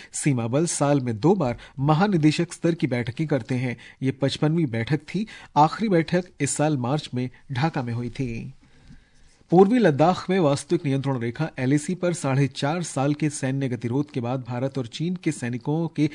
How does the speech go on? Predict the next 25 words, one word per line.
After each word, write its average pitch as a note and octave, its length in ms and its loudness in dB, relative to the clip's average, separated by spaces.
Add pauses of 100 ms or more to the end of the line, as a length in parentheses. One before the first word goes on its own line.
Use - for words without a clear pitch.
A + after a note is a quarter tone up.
(240)
डेपसांग D3 440 0
तथा D#3 260 0
डेमचोक B2+ 640 -4 (180)
क्षेत्रों D#3 440 -2
में F3 120 2 (280)
पीछे E3+ 280 0
हटने D3 320 -2
की B2+ 100 -2
प्रक्रिया B2+ 420 -4
शुरू D#3 260 0
हो B2 120 -2
गई B2 160 -4
है। B2 160 -4 (260)
सेना C3+ 280 2
के B2+ 120 -2
सूत्रों C3+ 380 -2
के A#2 140 -4
अनुसार C3 460 -4
इस C#3 160 -6
महीने B2+ 260 -2
के - 140 -14
अंत D#3+ 260 -4
तक D#3 160 -2 (260)
सीमा F#3 360 2
पर D3 200 -2